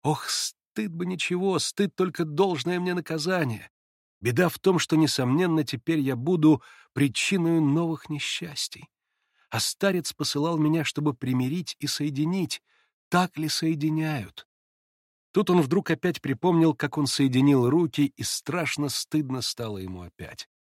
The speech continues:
«Хоть я сделал это всё и искренно, но вперёд надо быть умнее»,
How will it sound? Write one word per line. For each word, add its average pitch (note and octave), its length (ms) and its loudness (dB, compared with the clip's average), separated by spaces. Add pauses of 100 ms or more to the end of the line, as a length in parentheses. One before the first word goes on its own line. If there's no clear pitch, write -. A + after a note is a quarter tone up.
(300)
«Хоть C3+ 160 0
я E3+ 120 4
сделал D#3 380 2
это D3+ 140 -4
всё D#3+ 320 0
и D#3 260 -2
искренно, B2+ 480 0 (380)
но D#3+ 140 6
вперёд D3+ 500 4
надо D3 260 2
быть D3+ 220 -2
умнее», C3 560 0